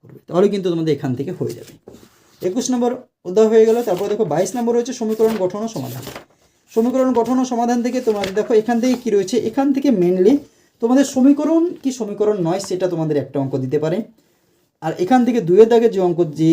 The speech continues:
চিত্রগুলো রয়েছে সেখানটা এক-, একবার দেখে রাখবে, তাহলে কিন্তু হয়ে যাবে। আর দেখো বাইশ দশমিক দুইয়ের যে অধ্যায়টি রয়েছে সেখান থেকে তোমাদের অঙ্ক দেয়। এখান থেকে দেখো দুই নম্বর অঙ্কটা very, very important। তারপরে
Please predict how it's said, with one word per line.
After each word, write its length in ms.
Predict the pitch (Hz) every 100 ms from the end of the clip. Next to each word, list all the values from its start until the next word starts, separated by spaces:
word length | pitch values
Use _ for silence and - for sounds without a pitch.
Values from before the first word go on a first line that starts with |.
| 151
চিত্রগুলো 420 | 180 180 226 214 214
রয়েছে 180 | 185 185 180
সেখানটা 320 | 175 185 185 180
এক-, 180 | 147 139 143
একবার 180 | 143 143 143
দেখে 140 | 151 175
রাখবে, 220 | 170 220 - _ _ _ _
তাহলে 180 | 151 151 156
কিন্তু 160 | 165 -
হয়ে 120 | - -
যাবে। 120 | - - _ - - -
আর 60 | - - _ _ _ _ _ _
দেখো 140 | 220 277 175
বাইশ 220 | 175 254 233
দশমিক 340 | 285 269 294 170 143
দুইয়ের 300 | 180 240 302 302
যে 80 | 254 175
অধ্যায়টি 300 | 151 143 135
রয়েছে 200 | 139 240 220
সেখান 200 | 226 277 226
থেকে 120 | 196 147
তোমাদের 200 | 123 117
অঙ্ক 120 | 117 110
দেয়। 120 | - - _ _ _ _ 185
এখান 140 | 262 262
থেকে 120 | 269
দেখো 140 | 262 285 165
দুই 120 | 208 226
নম্বর 200 | 226 208 170
অঙ্কটা 240 | 156 147 139
very, 180 | 190 196
very 140 | 180 147
important। 340 | 127 117 117 - _ _ _ _ _ _
তারপরে 200 | 208 240